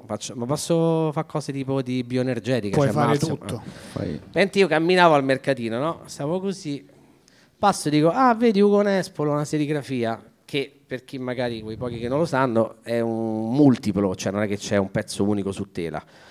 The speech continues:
Speaker 1: Sono cento, centocinquanta copie uguali, comunque hanno un loro valore, una... è piacevole comunque vedere un quadro a casa. E faccio un passo indietro e dico:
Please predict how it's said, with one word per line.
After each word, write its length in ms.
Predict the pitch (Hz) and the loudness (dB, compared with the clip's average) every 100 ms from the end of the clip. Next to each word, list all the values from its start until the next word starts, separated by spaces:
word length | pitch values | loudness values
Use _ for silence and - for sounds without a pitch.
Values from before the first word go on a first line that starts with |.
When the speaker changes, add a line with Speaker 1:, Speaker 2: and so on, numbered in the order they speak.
| - | -20
Speaker 1:
Sono 280 | - 139 131 | -6 -2 0
cento, 440 | 113 139 135 120 | 0 2 2 -2
centocinquanta 880 | 110 123 123 113 110 - 113 104 110 | -4 -4 -6 -8 -8 -6 -6 -4 -8
copie 380 | 117 117 110 135 | -2 2 2 0
uguali, 440 | 180 98 117 104 95 | -2 0 0 -2 -4
comunque 360 | 165 92 - | -8 -8 -12
hanno 140 | 90 92 | -12 -10
un 40 | |
loro 720 | 98 101 95 90 87 76 62 | -8 -6 -6 -6 -8 -10 -8
valore, 440 | 92 123 92 113 92 | -2 0 2 0 -2
una... 300 | 90 92 92 _ _ _ _ _ - - | -8 -10 -14 _ _ _ _ _ -20 -20
è 100 | 92 | -18
piacevole 460 | - 92 117 107 95 | -12 -6 -4 -4 -4
comunque 340 | 92 95 - | -8 -12 -14
vedere 380 | 85 87 87 85 | -18 -16 -16 -14
un 240 | 82 82 | -16 -16
quadro 240 | - 80 82 | -14 -14 -14
a 20 | |
casa. 260 | - - _ _ - - - _ _ _ - | -18 -20 _ _ -20 -20 -20 _ _ _ -8
E 760 | 151 143 139 135 131 127 - _ | -2 0 2 2 0 -2 -8 _
faccio 300 | - 240 - | -2 0 0
un 80 | 156 | 0
passo 240 | 226 214 | 0 0
indietro 240 | 240 247 151 | -2 0 0
e 40 | |
dico: 360 | 123 117 113 | 0 -2 -4